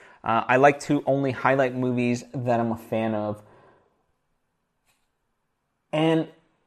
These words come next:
my intent is still not to bash the movie, but to kind of underscore and use it as a way to hopefully teach storytellers, aspiring, you know, whether current or aspiring ones, of what to sort of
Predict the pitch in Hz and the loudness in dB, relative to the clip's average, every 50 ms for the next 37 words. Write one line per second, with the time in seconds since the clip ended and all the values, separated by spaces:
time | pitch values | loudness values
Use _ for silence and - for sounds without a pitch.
0 | _ _ - 160 180 196 196 185 - - 262 339 381 - 226 196 - - - 240 | _ _ 0 2 4 4 4 2 2 0 0 0 2 2 0 0 0 4 6 6
1 | 240 202 156 156 165 190 - - - - 175 147 123 - 139 139 147 147 131 - | 6 8 6 4 4 2 0 -4 -4 -2 -2 0 2 2 4 4 4 2 -2 -4
2 | - - - 143 131 123 120 127 139 143 127 123 120 113 110 107 104 - - - | -8 -6 -4 -2 -2 -2 -2 -2 -2 -2 -2 0 0 0 0 -2 -6 -10 -14 -20
3 | - _ _ _ _ _ _ - 151 156 160 - 208 185 - - 247 254 - - | -20 _ _ _ _ _ _ 2 2 4 4 2 -2 0 0 0 0 0 0 0
4 | - 175 202 190 185 - - - - - 165 156 156 151 147 139 135 131 - - | 0 0 2 0 0 -2 -4 -8 -2 2 4 8 8 10 10 8 8 6 2 0
5 | 139 143 147 147 160 208 240 214 170 185 196 185 - - - - _ _ _ _ | 0 2 2 2 2 4 2 2 2 4 4 2 2 0 -6 -18 _ _ _ _
6 | _ _ _ _ _ _ _ _ _ _ _ _ _ _ _ - 170 180 160 185 | _ _ _ _ _ _ _ _ _ _ _ _ _ _ _ 2 2 4 4 2
7 | 170 156 170 170 175 175 165 - - - - - - - 147 147 143 139 135 - | 4 6 6 6 6 4 2 0 -6 -16 -20 -12 -4 -2 2 2 2 2 0 -2
8 | - 151 180 175 175 - 175 175 170 156 151 - - 156 147 139 - - - - | 0 0 0 0 0 0 2 4 4 4 2 -2 -4 -4 -4 -4 -6 -6 -4 0
9 | 131 131 135 139 - - - 123 127 131 127 127 123 123 123 120 - - - 113 | 2 2 2 2 0 0 0 2 2 4 4 2 2 0 0 -4 -6 -8 -8 -8
10 | - - 127 123 127 123 120 - - 135 131 113 107 104 104 - - - - - | -4 -2 -2 0 0 -2 -4 -4 -4 -4 -2 -2 -2 -4 -6 -8 -14 -20 -20 -10
11 | _ - 123 120 123 123 120 117 110 - - - - - 156 151 151 143 - - | _ 0 2 4 4 4 4 2 0 -2 -8 -12 -4 -2 0 0 0 -2 -2 -2
12 | - 120 113 104 - - - 151 143 139 135 135 131 131 127 127 120 123 123 123 | -2 0 0 -2 -2 2 4 6 6 6 6 4 2 0 0 0 0 0 -2 -4
13 | - - - - 117 110 110 117 117 - - - 139 165 180 180 - 185 - - | -6 -8 -6 -2 0 2 2 0 -2 -6 -10 -2 0 0 0 0 -4 -8 -6 -2
14 | - 180 180 175 175 160 143 120 - | 0 2 4 6 6 6 4 2 -2